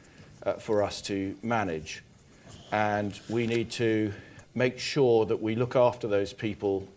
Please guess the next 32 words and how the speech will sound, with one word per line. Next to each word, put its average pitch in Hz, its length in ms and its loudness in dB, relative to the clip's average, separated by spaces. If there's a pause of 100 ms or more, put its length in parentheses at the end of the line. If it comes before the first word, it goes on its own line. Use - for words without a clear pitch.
uh, 98 300 -2 (140)
ethically 110 720 -2
and 98 160 -4
appropriately. 92 720 -4 (420)
It's 131 220 0
inevitable 131 580 4
that 92 160 -6
some 107 220 0
of 95 80 -2
those 98 180 2
people 98 380 -4
are 95 40 -2
going 101 200 0
to 98 80 -10
be, 98 260 0 (640)
uh, 101 160 2
serving 107 440 2
in 101 100 -2
operational 104 560 2
theatres 95 640 -2 (120)
at 95 180 -2
the 104 60 -6
moment. 101 520 -2 (680)
Um, 107 480 4 (1160)
what 123 160 4
I 117 100 4
do 147 240 6
know 98 300 0 (400)
is 110 360 -2
that 107 400 2 (600)
for 131 360 6
us, - 360 -6